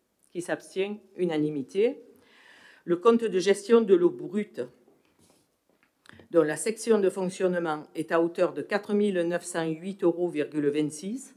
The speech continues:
Il n'y a pas de, de section d'investissement. Donc, le, le total de résultat de clôture deux mille vingt et un est de quatre mille neuf cent huit euros virgule vingt-six.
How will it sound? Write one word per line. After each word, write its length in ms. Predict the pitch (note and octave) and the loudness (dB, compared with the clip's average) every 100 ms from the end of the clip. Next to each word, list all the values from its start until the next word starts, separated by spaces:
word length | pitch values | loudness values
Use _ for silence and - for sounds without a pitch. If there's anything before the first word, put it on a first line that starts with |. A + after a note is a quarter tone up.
| _ _ _ _ _ _ - | _ _ _ _ _ _ -2
Il 140 | D#3+ | 0
n'y 80 | D#3 | 0
a 60 | D3+ | 0
pas 160 | F#3+ | 0
de, 460 | E3+ D#3+ D3 C#3 C3+ | 2 2 4 2 -2
de 60 | D3+ | -4
section 400 | D3+ D3+ - E3 | -4 -6 -2 0
d'investissement. 920 | D3+ D3 - - - C3+ D3 F#3 A3+ _ _ _ _ - | 0 -2 -6 -10 -10 -6 -6 -6 -10 _ _ _ _ -2
Donc, 320 | D#3+ E3+ F3 | 2 2 0
le, 120 | D3+ C#3 D#3 D3 | -2 -2 -2 -2
le 440 | D3 C#3+ C#3 C3 | 0 0 -2 -8
total 380 | - F#3+ G3+ F3+ | -2 0 2 2
de 80 | E3 | 2
résultat 420 | D#3 D#3+ E3+ F3 | 0 -2 -4 -2
de 100 | D#3 | -2
clôture 420 | - E3+ - E3+ | -2 -8 -2 -2
deux 120 | C#3+ D3+ | 0 -4
mille 240 | D#3+ D3+ | -4 -2
vingt 300 | C3+ C#3 C#3 | -2 -2 -4
et 120 | C3 | -4
un 200 | D3+ F#3+ F#3+ | -4 -6 -6
est 80 | D#3 | -4
de 100 | D3+ | -4
quatre 360 | C#3+ E3+ - | -4 -6 -4
mille 200 | F3 F3+ D#3 | -4 -2 -2
neuf 220 | D3+ D3 | -2 -6
cent 160 | - C#3+ | -8 -6
huit 300 | C#3+ D#3+ D3+ | -6 -8 -6
euros 260 | C#3 F#3+ | -4 -4
virgule 340 | F3+ F3+ F3 F3 | -6 -6 -4 -6
vingt-six. 580 | D#3+ D3 - - - | -6 -10 -12 -20 -20